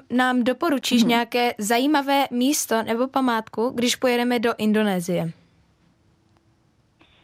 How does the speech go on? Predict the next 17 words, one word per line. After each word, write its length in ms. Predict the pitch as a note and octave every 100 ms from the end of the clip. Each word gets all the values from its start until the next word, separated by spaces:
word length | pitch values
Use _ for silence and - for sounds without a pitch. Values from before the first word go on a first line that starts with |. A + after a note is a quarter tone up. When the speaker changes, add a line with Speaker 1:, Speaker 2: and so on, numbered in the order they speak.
| _ -
Speaker 2:
No, 420 | C4 C4+ G3 F3 - _ _ _ -
já 220 | G3 -
jsem 220 | - D#4+ C4
ještě 240 | C#4+ - F4
Indonésii 680 | - A#3+ C#4 C#4 C#4+ C#4 D4+ -
celou 300 | D4 D4+ D4+
úplně 380 | B3 - D4 D4+
tolik 240 | E4 E4
neprocestovala. 760 | C#4 C#4 C#4+ - G#3+ F#3 F3 E3
My 100 | F3+
jsme 160 | G3 B3
zatím 320 | B3 B3 B3+
jenom 180 | C4 C4
na 100 | B3+
tom 180 | C#4+ C4
ostrově 420 | A#3+ - C4+ E4
Bali. 340 | A#3+ F#3 E3+